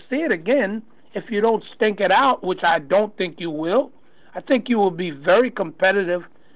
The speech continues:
against Joshua, and you may win. I'm not predicting that he, he can beat you, but he is the guy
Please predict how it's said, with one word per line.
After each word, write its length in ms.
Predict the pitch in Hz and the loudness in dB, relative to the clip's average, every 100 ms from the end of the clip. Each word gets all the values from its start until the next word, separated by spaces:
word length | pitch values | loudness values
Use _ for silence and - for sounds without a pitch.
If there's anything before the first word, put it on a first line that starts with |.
| - | -8
against 420 | 160 170 160 139 | -4 -4 -6 -8
Joshua, 600 | 135 165 - 190 190 277 - - - | -6 -4 -4 -4 -2 -4 -6 -20 -4
and 180 | 180 277 | 2 4
you 140 | 302 | 6
may 200 | 285 247 | 6 4
win. 380 | 269 254 320 190 | 4 4 4 4
I'm 160 | 160 233 | 0 0
not 260 | 247 247 | 0 0
predicting 640 | - 180 196 233 196 170 165 - - | -6 -4 -2 -2 -4 -8 -10 -20 -2
that 260 | 190 165 - - - | 0 0 -4 -20 -12
he, 160 | - 208 - | -4 -4 -4
he 160 | - 165 | -12 -6
can 200 | 160 127 | -6 -2
beat 240 | 131 302 - | 0 0 0
you, 200 | 208 302 - - - - 165 | -4 -4 -14 -20 -20 -14 0
but 280 | 185 185 - - - - - | 2 2 -4 -20 -20 -20 -14
he 160 | - 339 | 2 4
is 400 | 381 302 247 190 | 4 2 -2 -2
the 80 | 196 | -8
guy 600 | 170 254 196 147 - | 0 2 2 -2 -8